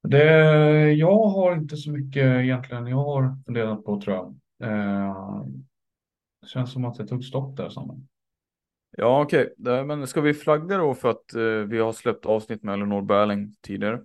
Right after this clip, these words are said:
Speaker 2: förra veckan, eh, som folk gärna får gå in och lyssna på?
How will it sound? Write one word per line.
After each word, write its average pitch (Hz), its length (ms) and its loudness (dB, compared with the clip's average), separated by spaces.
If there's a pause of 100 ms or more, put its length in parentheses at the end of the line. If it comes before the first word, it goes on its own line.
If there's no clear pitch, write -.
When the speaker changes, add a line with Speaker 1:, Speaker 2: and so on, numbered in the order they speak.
(140)
Speaker 2:
förra 107 200 -2
veckan, 117 360 -6 (240)
eh, 98 360 -8 (360)
som 104 220 -8
folk 104 300 -4
gärna 98 160 -2
får 101 80 -8
gå 98 60 -4
in 98 80 -4
och 98 60 -2
lyssna 98 240 -4
på? 117 220 -8